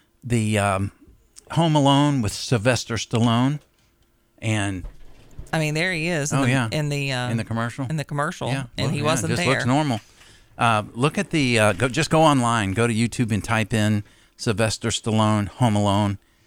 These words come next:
Speaker 1: His, his face is plastered on the child's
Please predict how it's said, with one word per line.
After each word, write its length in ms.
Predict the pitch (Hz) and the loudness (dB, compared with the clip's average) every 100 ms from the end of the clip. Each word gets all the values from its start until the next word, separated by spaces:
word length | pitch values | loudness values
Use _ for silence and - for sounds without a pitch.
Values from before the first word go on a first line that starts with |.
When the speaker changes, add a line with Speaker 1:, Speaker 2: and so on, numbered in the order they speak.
| _ _ | _ _
Speaker 1:
His, 220 | - 117 - _ | -4 -4 -4 _
his 240 | 135 143 | -2 0
face 420 | - 135 135 - - | 0 2 2 -2 -2
is 280 | 127 104 | 0 0
plastered 800 | - - 127 127 123 - 98 98 - _ _ _ _ - | -4 -4 0 0 0 -4 -6 -6 -14 _ _ _ _ 0
on 260 | 120 110 - - | 2 2 -4 -6
the 140 | 120 | -4
child's 600 | - 131 110 98 98 - | 0 2 2 0 -4 -10